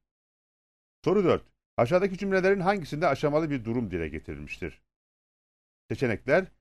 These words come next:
A. Basit bir vazo içinde duran birkaç koyu renk gülün kokusu odaya yayılmıştı. B. Bu sokağın da şehrin içindeki herhangi bir sokaktan hiç farkı olmayacak. C. Doktora duyduğu sevgi ve hayranlık bir bahar rüzgarı gibi içini doldurdu. D.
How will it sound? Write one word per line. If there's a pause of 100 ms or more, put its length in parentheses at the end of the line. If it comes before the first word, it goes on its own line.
(160)
A. (220)
Basit
bir
vazo
içinde
duran
birkaç
koyu
renk
gülün
kokusu
odaya
yayılmıştı. (540)
B. (180)
Bu
sokağın
da
şehrin
içindeki
herhangi
bir
sokaktan
hiç
farkı
olmayacak. (640)
C. (160)
Doktora
duyduğu
sevgi
ve
hayranlık
bir
bahar
rüzgarı
gibi
içini
doldurdu. (680)
D.